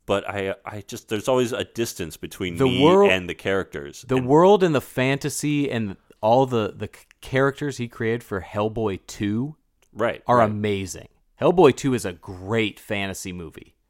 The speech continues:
Speaker 2: that, of course, doesn't seem anywhere near as seen as the first Hellboy.
Speaker 1: Sure.
Speaker 2: That's, he has plenty of achievements.
Speaker 1: It's got its fans, so, yeah.
Speaker 2: Mimic, Kronos, like, these are important, cool movies.
Speaker 1: Yeah.
Speaker 2: But they don't, I don't always connect with all of his stuff,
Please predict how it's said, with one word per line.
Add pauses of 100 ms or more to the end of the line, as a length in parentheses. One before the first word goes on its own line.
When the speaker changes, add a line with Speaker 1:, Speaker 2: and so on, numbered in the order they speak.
(140)
Speaker 2:
that,
of
course, (320)
doesn't
seem
anywhere
near
as
seen
as
the
first
Hellboy. (260)
Speaker 1:
Sure.
Speaker 2:
That's, (420)
he
has (180)
plenty
of
achievements.
Speaker 1:
It's
got
its
fans,
so,
yeah.
Speaker 2:
Mimic,
Kronos,
like, (360)
these
are
important,
cool
movies.
Speaker 1:
Yeah. (300)
Speaker 2:
But
they
don't,
I
don't
always
connect
with
all
of
his
stuff,